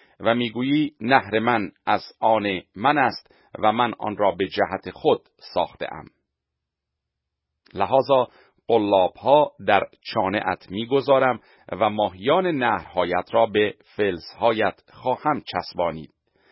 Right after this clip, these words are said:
و تو را از میان نهرهایت بیرون خواهم کشید و تمامی ماهیان نهرهایت به فلزهای تو خواهند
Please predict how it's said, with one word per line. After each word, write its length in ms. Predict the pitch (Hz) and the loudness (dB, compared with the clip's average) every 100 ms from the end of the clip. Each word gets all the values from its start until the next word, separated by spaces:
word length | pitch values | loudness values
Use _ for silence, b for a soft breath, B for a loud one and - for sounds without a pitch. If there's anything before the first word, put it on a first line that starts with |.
| b b b | b b b
و 120 | 95 | -8
تو 200 | - 123 | -4 0
را 160 | 123 107 | 2 2
از 340 | - 101 - | 0 -4 -4
میان 440 | 98 110 110 107 - - | -4 -2 -2 -4 -6 -6
نهرهایت 720 | 101 87 80 98 101 95 - 87 | -2 -2 -4 -4 -2 -2 -4 -10
بیرون 400 | 113 131 156 101 - _ | -6 -2 -2 -4 -12 _
خواهم 380 | - 90 80 82 | -8 -8 -4 -8
کشید 500 | - 78 - 82 - b b b | -8 -14 -12 -14 -16 b b b
و 100 | - | -10
تمامی 460 | - 120 127 143 196 | -6 -4 -4 -4 -4
ماهیان 520 | 180 160 131 135 107 | -2 -2 2 2 2
نهرهایت 800 | 95 92 85 - 101 113 120 - b b | 0 -2 -2 -2 -4 0 -2 -2 b b
به 120 | 92 | -6
فلزهای 760 | 101 - 110 98 - 90 87 80 | -6 -2 -2 -2 -4 -6 -6 -6
تو 320 | - 123 117 b b | -6 0 0 b b
خواهند 720 | _ 117 120 107 143 131 85 | _ 0 0 0 0 0 -4